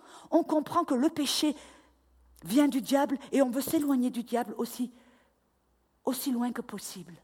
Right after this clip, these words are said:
Mais on sait que même quand on fait des erreurs, Dieu ne nous rejette pas, Dieu ne nous condamne pas, Dieu ne s'éloigne pas de nous. Il va nous aider à,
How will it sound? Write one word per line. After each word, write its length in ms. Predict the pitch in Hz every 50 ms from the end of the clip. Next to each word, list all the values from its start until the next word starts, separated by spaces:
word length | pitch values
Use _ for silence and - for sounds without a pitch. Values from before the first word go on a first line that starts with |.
| _ _ _ _ _ _ _ _ _ _ _ _
Mais 140 | - 226 247
on 80 | 247 233
sait 260 | - - - 294 277
que 120 | 294 -
même 300 | 240 208 214 254 277 262
quand 220 | 262 233 240 - 226
on 60 | 220
fait 180 | - - 233 202
des 220 | 214 214 175 196
erreurs, 300 | 202 190 196 208 226 - - - - - - -
Dieu 340 | 156 135 151 190 247 277 285
ne 140 | 233 202 190
nous 160 | 185 190 180
rejette 420 | 156 160 170 156 180 180 165 - -
pas, 220 | - 170 156 156 - - - - - -
Dieu 240 | - - 277 311 311
ne 120 | 262 240 226
nous 180 | 214 214 -
condamne 440 | - - 196 202 196 196 190 185 175
pas, 160 | - 185 160 - - - - - -
Dieu 220 | 165 202 302 339
ne 100 | 302 269
s'éloigne 440 | 220 - - 208 196 190 190 175 165
pas 200 | - - 185 180
de 100 | 165 160
nous. 180 | 156 147 143 - - - - _ _ _ _ _ _ _ _ _ _ _
Il 120 | - 220 226
va 160 | 202 226 208
nous 320 | 214 226 233 185 - -
aider 400 | 285 285 190 - 240 208 185 - - - _ _ _ _ _ _ _ _ _ _ _ _ _ _ _ _ _ _ _ _ _ _ _ _ _ _ _ _
à, 140 | - 196 196